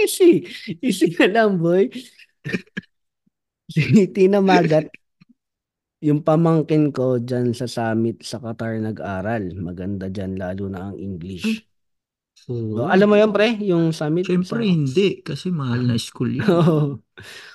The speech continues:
Speaker 1: Kaso napakamahal nga raw. Pero
Speaker 2: <laughs> Oo.
Speaker 1: given a chance, mag-aaral ulit. Saka kung may pera sa abroad. Oh, maganda nga naman talaga sa abroad mag-aaral. Kasi kung, kunwari, yan nga, sa U S ka mag-aaral,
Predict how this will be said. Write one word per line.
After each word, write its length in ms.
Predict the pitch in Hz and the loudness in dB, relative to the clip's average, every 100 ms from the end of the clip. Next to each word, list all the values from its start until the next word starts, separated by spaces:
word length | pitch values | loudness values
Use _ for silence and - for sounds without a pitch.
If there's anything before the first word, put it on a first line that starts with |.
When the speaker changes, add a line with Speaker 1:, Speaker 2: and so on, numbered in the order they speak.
| - | -12
Speaker 1:
Kaso 240 | 135 135 156 | -8 -4 0
napakamahal 720 | 143 135 127 135 139 143 135 | 0 0 -6 -2 0 0 0
nga 140 | 127 117 117 | 0 -2 -2
raw. 160 | 117 104 110 _ _ | -4 -6 -8 _ _
Pero 320 | - - 120 117 | -4 -2 0 -2
Speaker 2:
<laughs> 0 | |
Oo. 80 | |
Speaker 1:
given 320 | - 139 151 156 | -2 -4 -2 -2
a 60 | |
chance, 400 | 156 127 120 117 | -2 -2 -2 -2
mag-aaral 640 | 110 107 104 98 110 107 110 104 | -4 -8 -8 -10 -8 -6 -6 -6
ulit. 320 | 104 87 - _ _ _ | -8 -8 -12 _ _ _
Saka 320 | - 110 101 | -20 -14 -12
kung 160 | 104 98 | -10 -8
may 160 | 98 | -8
pera 400 | 98 104 101 82 | -10 -10 -10 -10
sa 240 | 82 - 73 | -12 -12 -14
abroad. 320 | 65 65 55 - | -14 -16 -16 -16
Oh, 320 | 82 123 107 - | -16 -14 -16 -16
maganda 400 | 131 160 180 180 | -14 -8 -8 -8
nga 80 | 175 | -8
naman 320 | 165 156 147 | -6 -8 -8
talaga 240 | 139 127 | -10 -10
sa 160 | 117 107 | -10 -10
abroad 320 | 107 104 95 | -12 -12 -12
mag-aaral. 560 | 104 92 82 71 67 62 65 55 62 87 _ _ _ _ _ _ _ - | -12 -12 -14 -16 -18 -20 -20 -20 -20 _ _ _ _ _ _ _ _ -14
Kasi 240 | 123 139 | -8 -6
kung, 560 | 123 131 127 127 127 123 | -4 -2 -2 -2 -4 -2
kunwari, 400 | 123 123 123 117 | -4 -2 -2 -2
yan 240 | 123 127 | -2 -2
nga, 160 | 123 104 | -4 -8
sa 160 | 110 | -8
U 160 | 110 104 | -6 -6
S 160 | 98 | -10
ka 80 | - | -10
mag-aaral, 720 | 104 101 95 92 92 98 95 | -8 -8 -8 -10 -10 -10 -12